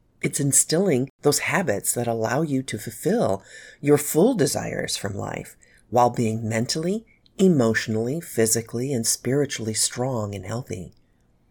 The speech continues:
But selfishness is just dwelling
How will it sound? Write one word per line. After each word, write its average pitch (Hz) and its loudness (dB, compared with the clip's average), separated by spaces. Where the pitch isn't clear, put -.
But 233 0
selfishness 185 0
is - -6
just - -6
dwelling 110 0